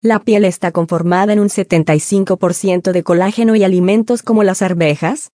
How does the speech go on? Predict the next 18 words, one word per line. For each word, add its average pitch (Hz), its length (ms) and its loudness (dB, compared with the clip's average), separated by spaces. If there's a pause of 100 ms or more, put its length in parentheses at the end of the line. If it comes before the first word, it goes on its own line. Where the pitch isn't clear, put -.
lentejas 208 600 0
y 202 60 2
los 156 200 -2
frijoles 220 520 2
son 208 220 0
alimentos 202 540 0
esenciales 170 680 -2
para 175 180 0
mantener 175 500 0
la 190 140 2
piel 190 260 2
suave 196 420 0
y 240 100 2
elástica 196 580 -2
porque 196 300 -2
contienen 208 500 0
proteína. 190 600 0 (420)
Aguacate. 196 680 0